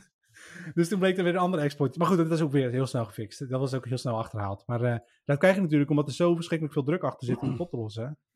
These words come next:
dat je niet alle randvoorwaarden met zo'n fix kunt, eh, afdichten.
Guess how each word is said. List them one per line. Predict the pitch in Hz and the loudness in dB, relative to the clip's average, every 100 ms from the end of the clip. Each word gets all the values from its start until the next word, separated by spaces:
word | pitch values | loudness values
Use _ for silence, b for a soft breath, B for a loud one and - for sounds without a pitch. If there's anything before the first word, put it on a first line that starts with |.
| _ _ _ _ - | _ _ _ _ -6
dat | 135 | 0
je | 156 | 2
niet | 151 180 175 | 4 2 0
alle | - 160 147 | 0 2 4
randvoorwaarden | 151 160 127 127 120 120 117 - _ _ | 4 2 0 0 2 0 -2 -8 _ _
met | - 127 | -8 -4
zo'n | 135 | -2
fix | - 139 - | -2 -6 -6
kunt, | - 120 123 | -6 -4 -2
eh, | 117 117 | -2 -2
afdichten. | 143 - 107 - 101 | -6 -8 -10 -10 -18